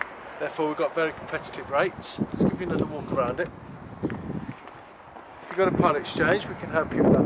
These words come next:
as well. I think you'd agree that this car is stunning. It's been properly maintained, gorgeous alloy wheels there,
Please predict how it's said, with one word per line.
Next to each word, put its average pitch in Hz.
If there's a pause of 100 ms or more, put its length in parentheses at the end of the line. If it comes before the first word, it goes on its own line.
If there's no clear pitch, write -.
as -
well. 147 (2750)
I 147
think 180
you'd 151
agree 151
that 139
this 143
car 147 (120)
is 170
stunning. 135 (1040)
It's -
been 147
properly 170
maintained, 143 (100)
gorgeous 165
alloy 131
wheels 127
there, 139